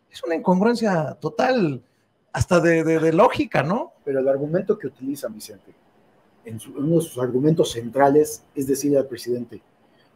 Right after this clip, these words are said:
Speaker 2: "Usted, además de su salario, tiene otras prestaciones también". <laughs> Dices, "No, pues comparen las, las del presidente y las de ellos".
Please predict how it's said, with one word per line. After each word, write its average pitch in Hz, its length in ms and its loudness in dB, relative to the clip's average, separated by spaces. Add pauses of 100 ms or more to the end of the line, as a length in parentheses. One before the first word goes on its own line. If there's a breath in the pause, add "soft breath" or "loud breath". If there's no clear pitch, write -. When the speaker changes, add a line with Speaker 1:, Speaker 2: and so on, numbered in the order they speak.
(300)
Speaker 2:
"Usted, 190 500 6
además 165 300 2
de 285 80 0
su - 140 -6
salario, 156 500 4
tiene 190 220 2
otras 220 240 -4
prestaciones 139 600 -10
también". 92 280 -18 (460)
<laughs> - 440 -20
Dices, - 360 -12
"No, - 360 -8 (540 loud breath)
pues 151 160 2
comparen 196 560 6
las, 185 180 4
las 131 580 -4 (220 soft breath)
del 135 140 -2
presidente 156 480 2
y 185 40 2
las 135 180 4
de 175 100 6
ellos". 254 560 -2